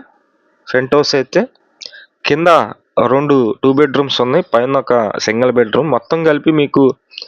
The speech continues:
రెంట్ అయితే సుమారుగా ఇరవై మూడు వేలు అయితే రెంట్ వస్తుంది. నెలవారీ రెంట్ ఇరవై మూడు వేలు వస్తుంది. ఇంట్రెస్ట్ ఉన్న వాళ్ళు పైన ఉన్న మా నెంబర్కి అయితే ఫోన్ చేయండి. కాస్ట్ తొంభై ఐదు లక్షలు చెప్తున్నారు. రేటు మాట్లాడుకోవచ్చు.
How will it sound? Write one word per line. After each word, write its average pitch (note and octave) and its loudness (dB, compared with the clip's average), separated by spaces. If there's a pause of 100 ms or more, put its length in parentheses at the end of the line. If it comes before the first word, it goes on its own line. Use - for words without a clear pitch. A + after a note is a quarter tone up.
(400)
రెంట్ D3+ -2
అయితే E3 0 (120)
సుమారుగా D#3 2 (120)
ఇరవై C#3 2
మూడు C3+ 4
వేలు C#3 4
అయితే C#3 0 (100)
రెంట్ C3 0
వస్తుంది. B2+ 0 (1160)
నెలవారీ D#3 4 (120)
రెంట్ C#3 0 (280)
ఇరవై A#2+ 2
మూడు B2+ 2
వేలు C3 4
వస్తుంది. C3 0 (880)
ఇంట్రెస్ట్ - -2
ఉన్న E3 0
వాళ్ళు D#3+ 2 (100)
పైన D3 2
ఉన్న D#3 0
మా C3 2
నెంబర్కి C3 0
అయితే C#3 -2 (100)
ఫోన్ B2+ 2
చేయండి. C3 0 (140)
కాస్ట్ B2+ 2 (140)
తొంభై B2 2
ఐదు B2+ 0
లక్షలు B2+ 0
చెప్తున్నారు. A2+ 0 (840)
రేటు E3 2 (100)
మాట్లాడుకోవచ్చు. D3+ 0